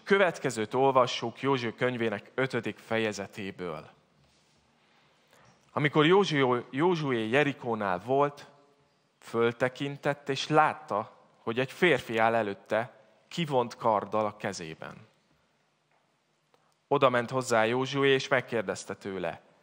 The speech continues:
"Közénk tartozol, vagy az ellenségeinkhez?" Az pedig így felelt: "Nem, én az Úr seregének a vezére vagyok, éppen most érkeztem."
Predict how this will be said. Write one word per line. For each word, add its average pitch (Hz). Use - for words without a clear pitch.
"Közénk 147
tartozol, 143
vagy 131
az 123
ellenségeinkhez?" 104
Az -
pedig 117
így 101
felelt: 85
"Nem, 104
én 139
az 135
Úr 143
seregének 107
a 110
vezére 101
vagyok, 90
éppen 139
most 117
érkeztem." -